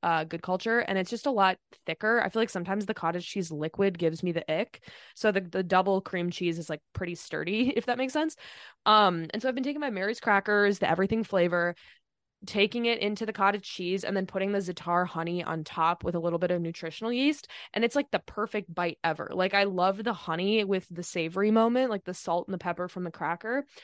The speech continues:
So I'd highly recommend that you would try that out because, I don't know, I don't wanna eat cottage cheese in a sweet way, I've so decided of recently. Like, the savory is, like, my go-to with it now.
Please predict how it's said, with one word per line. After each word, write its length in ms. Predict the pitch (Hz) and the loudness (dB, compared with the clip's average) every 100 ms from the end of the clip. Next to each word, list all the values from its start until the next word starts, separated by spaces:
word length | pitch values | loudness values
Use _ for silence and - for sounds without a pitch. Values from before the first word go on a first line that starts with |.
| - | -20
So 200 | - 226 | 2 6
I'd 120 | 214 202 | 6 6
highly 240 | 214 226 | 6 6
recommend 400 | 247 247 226 214 | 4 2 0 2
that 80 | 185 | 0
you 100 | 185 | 0
would 100 | 185 | -2
try 460 | - 170 170 175 - | 2 2 2 0 -2
that 200 | 160 156 | -2 0
out 240 | 151 196 | 0 -2
because, 360 | 190 185 175 - - - - | 0 2 2 0 -14 -18 -4
I 80 | 269 | 2
don't 80 | 254 | 4
know, 160 | 180 - | 4 2
I 60 | 202 | 0
don't 100 | 269 | 2
wanna 160 | 269 | 0
eat 200 | 208 196 - | 0 -6 -4
cottage 360 | - 185 175 - | 2 2 2 -2
cheese 240 | 185 165 | -4 -2
in 100 | 170 | -4
a 40 | |
sweet 320 | 160 - 180 - | -6 -4 -2 0
way, 220 | 160 156 | 2 2
I've 160 | 156 | -2
so 160 | - 170 | -2 -2
decided 420 | 165 - 160 160 | -2 -4 -4 -4
of 120 | 156 | -4
recently. 440 | 170 160 - 165 165 | -6 -6 -8 -8 -4
Like, 200 | 170 - | -4 -4
the 80 | 190 | -4
savory 520 | - 190 202 214 208 | 0 0 2 2 2
is, 160 | 185 | 0
like, 160 | 170 160 | -2 -4
my 380 | 165 160 156 165 | -4 -4 -6 -6
go-to 400 | 165 156 - 165 | -4 -4 -4 -8
with 200 | 156 - | -8 -10
it 100 | - | -10
now. 300 | 55 50 - | -8 -8 -10